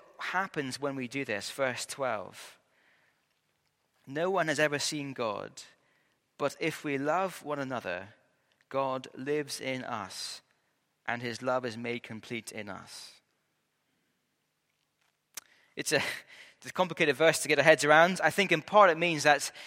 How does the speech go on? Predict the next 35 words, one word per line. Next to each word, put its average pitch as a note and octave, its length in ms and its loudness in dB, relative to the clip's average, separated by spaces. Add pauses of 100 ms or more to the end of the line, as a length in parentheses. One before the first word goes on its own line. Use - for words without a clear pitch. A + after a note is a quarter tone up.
(200)
as F3+ 240 6
we G#3+ 220 0
choose G#3 380 0
to E3+ 120 -8
love E3 220 6
others, G#2+ 560 0
in C#3 100 -2
a C#3+ 60 0
sense, D#3 340 4
we F3 200 0
are D#3+ 120 6
blessed C#3 520 0
ourselves B2+ 500 0
by A#2+ 180 -2
God's A#2+ 360 -4
love A#2 260 0 (160)
dwelling C3+ 320 0
in A2+ 140 -4
us. - 500 -8 (880)
But - 100 -4
I F3+ 40 4
think G#3 160 4
also G#3+ 260 4
it D#3+ 80 2
means F3 280 0
that D#3 300 4 (880)
as F#3 340 4
we, G3+ 280 2
as D3+ 100 4
a, D3+ 100 2
as D3 120 4
a D3+ 60 2
body F3+ 280 4
of E3+ 100 2
Christ, D#3 520 4